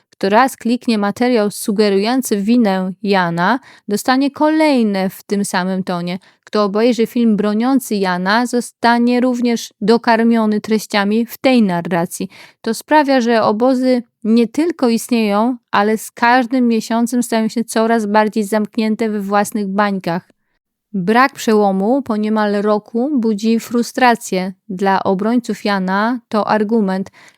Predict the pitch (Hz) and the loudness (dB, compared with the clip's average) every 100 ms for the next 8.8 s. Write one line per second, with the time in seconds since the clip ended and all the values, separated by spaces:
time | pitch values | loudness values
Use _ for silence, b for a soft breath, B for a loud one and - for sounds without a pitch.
0 | b 180 185 202 190 202 196 190 - - | b -10 -2 0 2 2 0 -2 -8 -4
1 | 175 262 208 202 185 190 220 254 - 196 | 0 2 2 0 -2 -2 -2 -4 -4 -4
2 | 196 185 185 190 190 208 208 196 202 190 | -4 0 2 2 0 -4 -4 -6 -4 -4
3 | 196 190 196 208 208 208 - 180 - _ | -2 -2 0 0 0 -2 -4 -6 -10 _
4 | _ - 185 196 - 196 - 214 208 214 | _ -6 -2 0 -2 -6 -4 -2 0 0
5 | 254 285 - 208 214 _ _ _ 202 196 | 2 0 0 -2 -2 _ _ _ -4 -2
6 | 185 185 226 226 220 233 233 202 202 208 | -2 0 2 2 0 -2 -2 -4 -2 -2
7 | 208 - 202 - 208 - 214 214 - - | -4 -6 -6 -2 -4 -4 -4 -4 -8 -20
8 | - - 220 208 - - 175 | -16 -4 -2 -2 -6 -6 -6